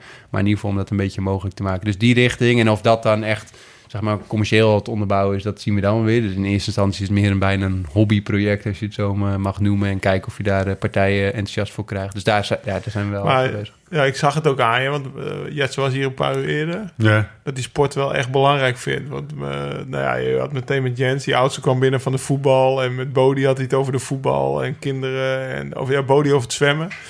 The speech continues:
Speaker 2: Mijn jongste, die zit, die zwemt in hetzelfde bad als Jetsen. Dus, eh, ja, ik zie daar wel echt iets dat je, dat ik
Speaker 1: Ja.
Speaker 2: denk van, ja, de, de jeugd en sporten, dat, dat zit er wel in bij je.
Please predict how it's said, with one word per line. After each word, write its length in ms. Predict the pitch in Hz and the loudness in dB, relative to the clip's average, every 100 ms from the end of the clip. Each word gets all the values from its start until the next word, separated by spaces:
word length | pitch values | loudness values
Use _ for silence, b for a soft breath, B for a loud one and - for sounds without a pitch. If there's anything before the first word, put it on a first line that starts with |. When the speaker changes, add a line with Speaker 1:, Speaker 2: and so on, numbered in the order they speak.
| B B B B | B B B B
Speaker 2:
Mijn 140 | 131 131 | -2 2
jongste, 340 | 139 135 143 | 4 4 2
die 120 | 143 | 2
zit, 220 | 131 143 | 0 0
die 80 | 139 | -2
zwemt 320 | 127 147 139 143 | 0 2 2 0
in 80 | |
hetzelfde 400 | 147 151 143 135 | 0 2 2 2
bad 240 | 123 135 135 | 2 2 2
als 140 | 127 | 0
Jetsen. 420 | 123 143 - 185 - B B B B B B | 2 0 0 -10 -10 B B B B B B
Dus, 420 | - 139 139 127 147 | -4 0 2 0 -2
eh, 520 | 143 131 131 135 135 135 - - | 0 2 0 -2 -4 -6 -10 -4
ja, 200 | 151 139 | 2 2
ik 140 | 156 | 2
zie 160 | 151 190 | 0 2
daar 180 | 180 180 | 6 6
wel 200 | 185 190 | 6 4
echt 200 | 190 - | 2 0
iets 180 | 196 165 | -4 0
dat 180 | 180 | 0
je, 120 | 185 180 | 0 -2
dat 120 | 175 | -2
ik 60 | |
Speaker 1:
Ja. 60 | 160 | 0
Speaker 2:
denk 160 | 180 165 | -2 0
van, 100 | 170 | 4
ja, 460 | 170 139 131 143 147 | 4 4 2 -4 -6
de, 260 | 156 170 151 | -6 -8 -6
de 260 | 156 151 - - | -6 -6 -10 -20
jeugd 440 | - 160 175 180 - | -10 -2 0 0 -2
en 140 | 165 | -6
sporten, 500 | 156 175 185 185 185 | -6 -4 -4 -2 -2
dat, 160 | 175 175 - | -2 -4 -6
dat 200 | 170 165 | -6 -4
zit 160 | 180 170 | -6 -4
er 60 | |
wel 180 | 175 160 | -2 -2
in 120 | 135 | -2
bij 240 | 120 123 | -4 -6
je. 120 | 120 | -8